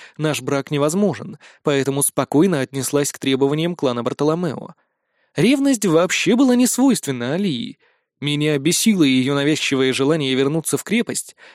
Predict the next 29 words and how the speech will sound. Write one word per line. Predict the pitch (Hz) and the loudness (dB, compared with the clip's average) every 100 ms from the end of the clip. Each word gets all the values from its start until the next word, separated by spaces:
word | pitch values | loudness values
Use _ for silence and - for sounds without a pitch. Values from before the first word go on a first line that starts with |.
| - | -10
но | 135 175 233 | -4 0 2
решить | 226 - 226 226 | 2 2 0 2
эту | 208 | 0
проблему | 196 196 190 208 196 | 0 2 2 2 0
сейчас | 180 160 208 214 - | 0 0 0 0 -2
я | 135 135 | -2 -2
не | 143 | -2
мог. | 143 135 - - - _ _ _ - | -6 -8 -12 -16 -20 _ _ _ -8
Не | 143 | -4
помогли | 139 170 165 180 | 0 2 2 2
даже | 175 165 165 | 2 2 0
разговоры | 156 165 156 170 | 0 0 2 4
Алии | 147 147 175 185 | 2 2 0 -2
с | 165 165 | -2 -2
отцом | 156 - 180 170 | -2 -2 -2 0
Локом, | 185 202 - - - - - _ | 2 2 0 -10 -14 -20 -20 _
бывшим | 135 139 - 143 | -2 0 0 -2
верховным | 147 - 143 135 | -2 0 -2 -2
епископом. | 139 175 165 135 - - - 170 _ _ _ _ _ - | -6 -8 -8 -10 -10 -12 -14 -16 _ _ _ _ _ -4
Ладно, | 143 127 120 123 123 | -2 -2 -6 -10 -4
это | 156 160 | -4 -2
всё | - - 147 | -2 -2 0
проблемы | 147 139 156 139 | 0 0 0 2
будущего | 143 143 120 - 117 | 2 2 0 -4 -6
меня. | 92 - - _ _ _ _ | -8 -12 -18 _ _ _ _
Вернусь | 208 226 220 202 | 2 4 4 2
к | 180 | 0
ним | 156 | -4
потом. | 131 131 - - - | -2 -6 -6 -10 -14